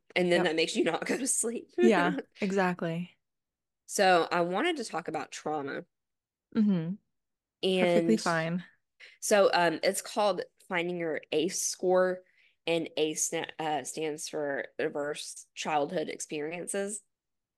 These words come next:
Speaker 2: Oh.
Speaker 1: So it's a questionnaire, and you complete the questionnaire, and it is, I'll tell you how many questions it is in a second once I find it.
Speaker 2: <laughs>
Speaker 1: Ten.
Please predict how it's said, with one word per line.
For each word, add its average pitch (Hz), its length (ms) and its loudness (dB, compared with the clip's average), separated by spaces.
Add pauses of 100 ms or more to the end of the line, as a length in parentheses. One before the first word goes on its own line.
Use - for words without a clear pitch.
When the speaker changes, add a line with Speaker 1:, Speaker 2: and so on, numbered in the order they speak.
Speaker 2:
Oh. 190 440 -6 (800)
Speaker 1:
So 190 240 6
it's 175 160 6
a 208 60 -4
questionnaire, 165 640 -2 (640)
and 156 640 0
you 160 380 -2
complete 165 400 -2
the 175 80 0
questionnaire, 165 800 -4 (640)
and 165 420 2
it 160 180 2
is, 160 760 0 (320)
I'll 143 140 -2
tell 165 200 -4
you 151 120 -4
how 156 100 -10
many 143 180 -10
questions 147 480 -6
it 139 100 -8
is 131 180 -6
in 123 80 -12
a 127 80 -14
second - 320 -12
once - 180 -18
I - 80 -8 (120)
find - 160 -12
it. - 640 -4 (200)
Speaker 2:
<laughs> - 160 -20
Speaker 1:
Ten. 180 380 -4